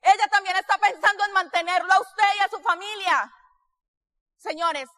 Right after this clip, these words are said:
tenemos la mejor esperanza del mundo y hoy en esta libre empresa nos la están dando. ¿Qué diferente nos ven a nosotros? Nada. No le habitamos. Tenemos dos ojos, dos brazos, dos piernas. Usted las tiene igual.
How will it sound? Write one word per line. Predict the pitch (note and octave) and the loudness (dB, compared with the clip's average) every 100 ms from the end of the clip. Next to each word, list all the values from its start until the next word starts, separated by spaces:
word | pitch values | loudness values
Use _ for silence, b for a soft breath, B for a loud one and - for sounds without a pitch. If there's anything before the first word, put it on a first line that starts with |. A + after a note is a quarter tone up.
| _ _ - | _ _ -8
tenemos | D#4 E4 | -6 -2
la | F4+ | -2
mejor | F4 D#4+ D#4+ | -2 0 -2
esperanza | - - D#4 E4 E4 E4+ | -2 -4 -4 -6 0 2
del | D#4+ C#4 | 2 -4
mundo | C#4 B3+ C4 | -12 -10 -8
y | D#4 | 2
hoy | G4+ F#4+ C#4+ G4 | 4 4 2 -8
en | C#4 D#4 | -10 -10
esta | D4+ F4+ - | -6 -6 -6
libre | F#4+ F4 F4 | -10 -6 -6
empresa | F4 D#4+ E4+ D4+ B3 | -6 -4 -4 -4 -10
nos | C#4 C#4+ | -8 -8
la | |
están | C#4+ - D4+ C#4+ | -8 -6 -8 -4
dando. | C#4 B3+ A#3 F#3+ _ _ _ _ _ _ _ _ _ _ | -4 -4 -6 -20 _ _ _ _ _ _ _ _ _ _
¿Qué | F4 F4 | -4 -4
diferente | F#4 E4 E4 E4 F4+ | -4 -8 -8 -6 -4
nos | F4+ E4+ | -4 -4
ven | D#4 D#4+ | -4 -6
a | |
nosotros? | E4+ D#4+ E4 D#4+ C#4+ | -6 -4 -4 -4 -6
Nada. | C#4+ D#4 C#4 A#3+ G3+ _ _ _ | -4 -2 -2 -4 -10 _ _ _
No | C4 E4 | -8 -4
le | F4 | -2
habitamos. | E4+ - D#4 D#4 C#4 A3+ - | -4 -4 -2 -2 -4 -12 -10
Tenemos | D#4 D#4+ E4 | -8 -6 -2
dos | E4+ E4+ | -2 0
ojos, | F4+ F4+ D#4 | 2 2 2
dos | E4 C#4+ | -2 -2
brazos, | E4+ F4+ F4 D#4+ | 4 4 4 -2
dos | D#4 - | -2 -6
piernas. | F4+ F#4 E4+ D#4 A#3+ - _ _ _ _ _ _ | -2 -2 0 -4 -4 -8 _ _ _ _ _ _
Usted | D4+ F4+ | -10 -4
las | F4+ F4+ | -2 -4
tiene | F#4+ F#4+ | -8 -10
igual. | D#4+ F#4 F4+ | 0 4 6